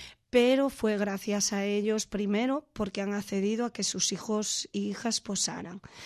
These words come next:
Y segundo, porque, porque ellos son los que lo reparten, los que lo ponen en sus tiendas de barrio, los que dicen, pues sí que en los medios, en los, a través de las, de las páginas de,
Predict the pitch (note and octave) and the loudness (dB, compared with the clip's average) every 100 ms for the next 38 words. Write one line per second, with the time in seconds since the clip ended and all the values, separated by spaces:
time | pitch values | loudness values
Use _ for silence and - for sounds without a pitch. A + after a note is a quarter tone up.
0 | - - - _ C4 A#3 A3 - G3 F#3+ | -16 -16 -18 _ 0 4 4 4 2 4
1 | G#3+ A#3 A#3 A#3+ A#3+ G#3+ - - G3 F3+ | 4 4 4 4 0 -4 -4 -2 0 2
2 | F3+ F3+ F3+ D#3+ - G3+ F#3+ G#3 A3 B3 | 2 0 -2 -6 -2 -2 2 2 4 2
3 | B3+ - G#3+ G3+ - F#3 F3 F#3 C#4 - | 2 2 2 0 -2 -4 -6 -6 -6 0
4 | A3+ C#4 C4 - C#4 C#4 C4+ G#3 G3 - | 4 2 2 2 2 4 2 2 0 -2
5 | G3 F#3+ F#3+ G3 F#3+ G3 F#3+ G3+ - G3 | -2 -2 -2 -4 -2 0 0 0 -2 0
6 | F#3+ F#3 F#3 F3+ F#3 A3+ C4+ C4+ C#4 C#4 | 0 0 -4 -4 -2 -2 0 -2 -2 0
7 | C4+ A#3+ G#3 - G3 G3+ G3 - G#3+ G3 | 0 0 -2 -2 -2 0 0 2 4 2
8 | - - - - - G#3+ F#3+ G#3 G3 G#3 | -2 -10 -12 -10 2 4 4 0 0 -2
9 | G#3+ G3+ G#3 F#3+ G#3 G3+ G#3 G3+ - - | 0 2 2 2 0 2 2 2 0 0
10 | G3+ G3 F#3+ F#3 F#3+ G3 F#3+ F#3+ F#3 F#3+ | 2 2 0 -2 -6 -4 -4 -2 -2 -2
11 | F#3+ F#3 F#3 - - F#3 G#3 F#3+ F#3 G3+ | -4 -2 -2 -2 -4 -2 -2 0 -2 -4
12 | G3+ C#4 - - G3+ F#3+ F#3+ F#3+ F#3+ F3+ | -8 -2 -2 0 -4 -2 0 0 -2 -4
13 | F#3+ F#3+ F#3 F#3 F#3+ | -4 -2 -2 -2 -6